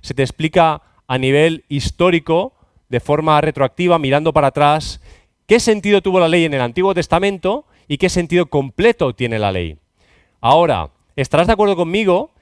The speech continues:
en que la ley tuvo un sentido en su momento histórico. Es decir, no fue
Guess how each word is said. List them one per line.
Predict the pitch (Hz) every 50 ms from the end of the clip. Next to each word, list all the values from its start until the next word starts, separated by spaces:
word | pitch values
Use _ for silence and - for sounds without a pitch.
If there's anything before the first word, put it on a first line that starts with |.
| _ _
en | - 135 135 -
que | 143 135
la | 127
ley | 127 147 180 185
tuvo | - 190 180 175
un | 170 160
sentido | - 156 143 131 147 156 175 185 - _ -
en | 175 208 233 226
su | - - 165 156
momento | 143 135 131 127 113 -
histórico. | 110 101 - - 104 90 90 - - 78 73 - _ _ _ _ _ _ _ -
Es | 123
decir, | 135 120 135 131 113 92 85 _ _ _ _ _ _ -
no | 135 160 156
fue | - - 170 180 185 180 170 135 107